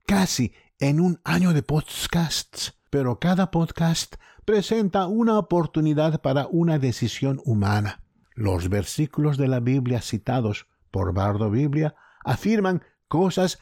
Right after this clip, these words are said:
revolucionarias. Estos son pensamientos e ideas que los seres humanos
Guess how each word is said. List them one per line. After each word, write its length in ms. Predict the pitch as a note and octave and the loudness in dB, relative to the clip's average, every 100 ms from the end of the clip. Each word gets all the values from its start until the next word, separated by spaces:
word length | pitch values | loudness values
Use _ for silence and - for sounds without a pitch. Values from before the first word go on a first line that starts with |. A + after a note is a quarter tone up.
| _ | _
revolucionarias. 1600 | G#2+ G#2 A2+ G#2+ G2 G2 G2+ - G2+ G2 G2 G2 G2+ - - - _ _ | -2 2 2 2 0 2 0 0 0 0 0 0 -2 -6 -12 -14 _ _
Estos 480 | C3 C#3 - D3 C3 | -2 -2 -2 -2 -2
son 200 | C#3+ D#3+ | -2 0
pensamientos 800 | D3 C#3+ - C#3 D#3 D3 D3+ - - | 0 0 -2 0 0 0 -2 -4 -4
e 140 | G#3 | 0
ideas 520 | G#3 F#3+ G3 F3 D#3+ - _ - | 0 2 2 2 -2 -4 _ -4
que 160 | F3+ | -2
los 220 | D#3 D#3+ | 0 -2
seres 340 | - F#3 F#3 - | 0 0 0 0
humanos 440 | E3+ E3+ E3+ - | 0 2 0 -2